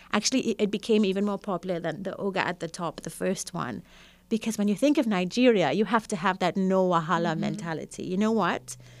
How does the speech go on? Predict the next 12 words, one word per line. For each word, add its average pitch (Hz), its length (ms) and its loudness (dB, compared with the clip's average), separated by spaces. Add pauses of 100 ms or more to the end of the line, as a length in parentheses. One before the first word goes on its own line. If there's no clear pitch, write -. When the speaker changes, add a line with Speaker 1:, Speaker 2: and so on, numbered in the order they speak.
(300)
Speaker 1:
Something 302 480 6
may 285 160 6
go 285 220 6
wrong, 247 480 6
something 233 400 0
might 202 160 -2
not 208 180 -2
be 214 160 0
ideal, 226 540 -2 (240)
but 190 120 -10
no 185 300 -2
problem. 190 680 -6